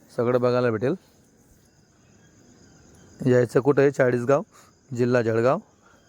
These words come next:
जळगाव जिल्ह्याचा तालुका आहे. संभाजीनगरपासून नव्वद, पंच्याण्णव किलो-, नव्वद किलोमीटर आहे. नाशिकपासून दीडशे किलोमीटर आहे. पुण्यापासून, अ, जवळपास, अ,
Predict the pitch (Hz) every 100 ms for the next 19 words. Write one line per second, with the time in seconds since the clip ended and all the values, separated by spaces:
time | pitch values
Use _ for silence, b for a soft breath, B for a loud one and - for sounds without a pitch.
0 | 131 120 120 127 123 127 123 127 117 117
1 | 117 131 120 139 269 _ b b b b
2 | - 127 120 123 131 127 127 139 - 139
3 | 127 123 135 - 127 120 135 127 127 131
4 | 131 127 135 135 135 127 123 127 113 175
5 | - _ _ _ _ _ _ _ _ _
6 | _ _ _ _ - - - 123 120 147
7 | - 139 147 131 135 - 139 135 131 127
8 | 135 131 202 - _ _ _ _ _ _
9 | _ _ _ _ _ _ - - - -
10 | 147 135 139 139 135 143 139 135 135 131
11 | 131 135 135 - 135 - 139 135